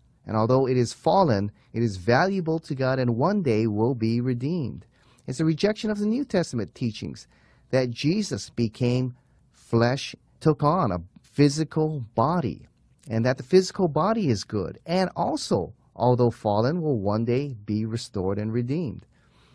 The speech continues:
So in Gnosticism, God is not distinct from man. Man is essentially divine. The fundamental problem of man is not sin,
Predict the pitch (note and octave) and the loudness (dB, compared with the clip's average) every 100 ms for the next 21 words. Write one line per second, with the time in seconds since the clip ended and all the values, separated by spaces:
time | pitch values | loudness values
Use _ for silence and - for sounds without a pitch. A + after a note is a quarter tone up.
0 | _ _ _ - D#3+ - B3+ A#3 A#3 A3+ | _ _ _ -2 -2 0 -2 -2 -2 -4
1 | - B2+ A2 A2 G#2+ G#2 E3 A#3 G#3+ F3+ | -4 -4 -2 -2 -2 0 2 2 0 0
2 | F3 D#3 C#3 - F3 D3+ - G2+ F#2+ F#2 | 0 0 -4 0 0 0 -2 -2 -2 -2
3 | A2 C3 _ _ _ _ A2 C3 F#3+ G#3 | -4 -6 _ _ _ _ 2 2 2 0
4 | C#3+ C#3 - C#3 B2 - G3 G#3 - A#2 | -2 -4 -4 -4 -4 -2 -2 -2 -2 -2
5 | G2 F#2+ G2+ G2+ F#2 A#2+ C#3 F#2 D#2+ - | -2 -2 -2 -2 0 0 0 -2 -6 -14
6 | _ _ _ - A#2+ - A3+ C4+ C4 A#3+ | _ _ _ -4 -4 0 0 2 2 2
7 | A3+ E3+ - F3 G3+ F3+ B2 G#2 F#2+ G2+ | 0 -2 -2 0 2 2 2 2 -2 -2
8 | G2 G#2 G#2+ D3 G#3+ A#3 - G#3 A3 G#2+ | -2 -2 -2 0 0 -2 -6 -2 0 0
9 | G2+ | -2